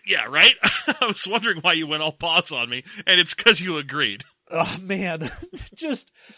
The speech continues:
Speaker 2: hot and cold running barbecue sauce.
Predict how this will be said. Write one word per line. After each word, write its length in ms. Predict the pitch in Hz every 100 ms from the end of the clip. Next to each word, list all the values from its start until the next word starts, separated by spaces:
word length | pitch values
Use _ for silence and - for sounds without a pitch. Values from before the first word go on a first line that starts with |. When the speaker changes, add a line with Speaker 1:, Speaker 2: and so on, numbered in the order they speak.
| _
Speaker 2:
hot 320 | - 175 208
and 160 | 180 156
cold 360 | - 190 185 143
running 380 | 170 185 147
barbecue 600 | 117 139 180 185 190 202 190
sauce. 580 | - 180 180 190 -